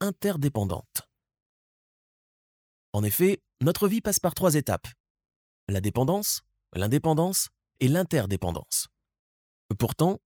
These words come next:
certains individus échouent à passer de l'état de dépendance à celui d'indépendance et sont donc incapables d'assumer la responsabilité de leur propre vie et de leurs actes. Vous n'avez pas dépassé l'étape de la dépendance si vous endossez l'un des rôles suivants du triangle de Karpman.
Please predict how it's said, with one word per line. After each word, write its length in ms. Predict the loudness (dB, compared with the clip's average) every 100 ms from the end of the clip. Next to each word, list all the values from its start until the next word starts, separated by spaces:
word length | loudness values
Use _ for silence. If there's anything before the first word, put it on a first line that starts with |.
| -2
certains 360 | -2 0 2
individus 560 | 2 2 2 0 2 2
échouent 240 | 2 0 0
à 60 |
passer 260 | 2 2 2
de 80 | 2
l'état 260 | 2 2
de 100 | 0
dépendance 600 | 0 -2 0 2 2 2
à 80 | 2
celui 340 | 2 2 2 2
d'indépendance 800 | 2 2 2 2 2 2 2 0 -8 _ _ _
et 80 | -6
sont 140 | -2 -2
donc 180 | -2
incapables 500 | -4 -4 2 2 2
d'assumer 380 | 0 0 0 0
la 140 | 0 0
responsabilité 880 | 0 -2 0 0 0 -2 -4 -2 0
de 80 |
leur 160 | 0 -4
propre 380 | -6 -4 -2 0
vie 140 | 2
et 40 | 2
de 80 |
leurs 240 | 2 0 -2
actes. 240 | -4 -10 -16 _ _ _ _ _ _ _ _ _ _ _ _ _ -4
Vous 140 | 0
n'avez 180 | 4 2
pas 140 | 2
dépassé 400 | 0 2 2 2
l'étape 320 | 2 2 0 2
de 80 |
la 80 | 2
dépendance 580 | 4 2 0 0 0 0
si 180 | 0 0
vous 140 | 0 0
endossez 400 | 2 2 4 4
l'un 160 | 2
des 100 | 4
rôles 240 | 4 4 4
suivants 460 | 2 2 0 0
du 100 | 0
triangle 400 | -2 0 2 2
de 80 | 2
Karpman. 560 | 0 0 -2 -2 -4